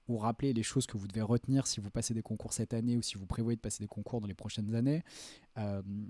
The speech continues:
et surtout pour souligner, euh, que tu le dises ou que je le dise, euh, les éléments clés à la fois pour obtenir une, une bonne école, mais aussi peut-être pour vous orienter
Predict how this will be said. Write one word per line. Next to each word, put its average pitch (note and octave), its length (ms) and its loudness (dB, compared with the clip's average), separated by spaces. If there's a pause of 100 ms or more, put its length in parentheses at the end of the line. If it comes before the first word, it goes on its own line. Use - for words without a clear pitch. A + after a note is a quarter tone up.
(420)
et A2 100 2
surtout - 300 -4
pour G#2+ 180 -6
souligner, C3 680 6
euh, G2+ 160 -4
que - 140 -4
tu - 140 -6
le A2+ 40 -2
dises A#2+ 160 2
ou F#2+ 140 -6
que A#2 120 -4
je G#2+ 120 0
le G#2+ 100 2
dise, B2 320 2 (400)
euh, G#2 160 -2
les G2+ 240 0
éléments B2 260 4 (280)
clés C#3 420 4 (720)
à C3 80 0
la C3+ 80 6
fois C#3 200 4
pour A2+ 120 -4
obtenir A2+ 340 0
une, G#2+ 140 0
une G2+ 240 -2
bonne G2 180 -2
école, D3+ 280 2
mais A2+ 100 2
aussi A2 280 0
peut-être C#3+ 420 2 (380)
pour A#2+ 160 0
vous A#2 180 4
orienter A#2 640 4